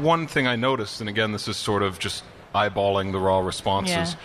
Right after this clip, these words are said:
Speaker 1: people said things like, "It would mean we're not alone.
Speaker 2: Mm-hmm.
Speaker 1: Uh, it would push us to explore further and discover more.
Speaker 2: Yeah.
Speaker 1: It would maybe push science forward as well."
Speaker 2: Why did you choose to focus on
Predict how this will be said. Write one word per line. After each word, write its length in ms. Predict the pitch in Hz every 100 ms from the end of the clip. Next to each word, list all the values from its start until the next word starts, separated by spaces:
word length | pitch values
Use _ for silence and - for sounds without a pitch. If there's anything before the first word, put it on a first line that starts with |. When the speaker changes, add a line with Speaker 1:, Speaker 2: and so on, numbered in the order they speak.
| - - - - -
Speaker 1:
people 400 | 170 - 156 147
said 220 | 147 131
things 260 | 139 127 127
like, 160 | 113
"It 40 | 120
would 120 | 104
mean 220 | 113 117
we're 80 | 110
not 220 | 107 104
alone. 400 | 101 101 90 76 - -
Speaker 2:
Mm-hmm. 200 | 190 160
Speaker 1:
Uh, 220 | 175 170 101
it 80 |
would 160 | 107 101
push 260 | - 127 123
us 220 | 107 -
to 80 | 110
explore 480 | - - 113 107
further 400 | 101 107 104 101
and 100 | 101
discover 400 | 98 - 107 95 95
more. 360 | 98 95 87 - 185
Speaker 2:
Yeah. 180 | 180
Speaker 1:
It 40 | 107
would 300 | 104 95 92 - - - - -
maybe 260 | 113 107 101
push 260 | - 104 -
science 400 | 101 98 95 -
forward 400 | 98 92 92 92
as 120 | -
well." 260 | 98 87 87 - - - - - - - -
Speaker 2:
Why 360 | 226 226 262 330
did 160 | 339 277
you 100 | 269
choose 340 | - 262 -
to 100 | 214
focus 440 | - 190 196 185
on 480 | 190 170 170 165 165